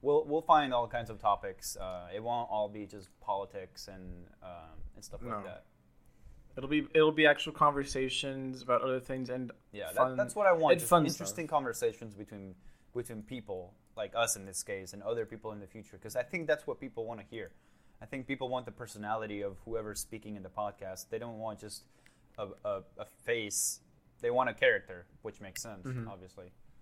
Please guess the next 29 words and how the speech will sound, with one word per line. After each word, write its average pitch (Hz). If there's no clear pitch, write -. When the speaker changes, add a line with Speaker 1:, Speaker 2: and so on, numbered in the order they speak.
Speaker 2:
And 139
obviously, 151
we 139
don't 135
seem 139
like 117
complete 123
human 139
people 123
to 117
everyone 113
who 131
doesn't 120
know 117
us 110
personally 104
yet. -
So -
Speaker 1:
We're -
not 101
humans. 101
Speaker 2:
that'll 139
Speaker 1:
We're 117
Speaker 2:
take 156
Speaker 1:
actually 135
Speaker 2:
time. 127
Speaker 1:
programmed 101
A 90
I, 87